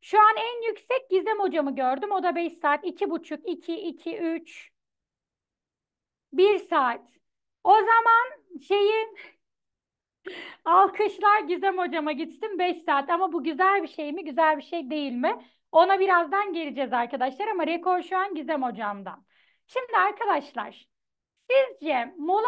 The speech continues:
vermeden bu kadar uzun süreli bir çalışma yapmak verimli miydi?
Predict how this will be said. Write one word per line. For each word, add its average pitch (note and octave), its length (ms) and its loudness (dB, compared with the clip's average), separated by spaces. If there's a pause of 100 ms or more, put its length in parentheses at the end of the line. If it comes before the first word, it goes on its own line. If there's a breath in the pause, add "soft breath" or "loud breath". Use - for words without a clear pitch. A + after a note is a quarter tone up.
vermeden G4+ 640 0
bu F4+ 100 -6
kadar A#4 240 -4
uzun F4+ 280 -6
süreli F#4+ 500 -6
bir F4 180 -2
çalışma D#4+ 460 -8
yapmak D#4+ 500 -4
verimli C#4+ 420 -8
miydi? G#3+ 420 -8